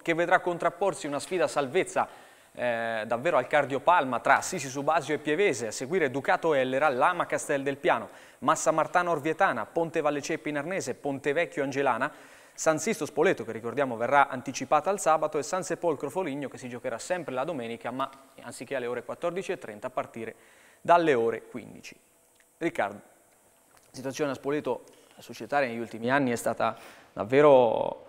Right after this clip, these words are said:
una, una lotta incredibile per la sopravvivenza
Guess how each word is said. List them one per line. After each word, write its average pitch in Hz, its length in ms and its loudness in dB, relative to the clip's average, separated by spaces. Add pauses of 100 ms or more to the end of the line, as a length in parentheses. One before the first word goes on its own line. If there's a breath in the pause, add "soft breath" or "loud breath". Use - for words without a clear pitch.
(280 loud breath)
una, 50 720 -4 (440 loud breath)
una 127 220 2
lotta 160 300 8
incredibile 139 680 6
per 127 120 0
la 123 120 4
sopravvivenza 123 1120 0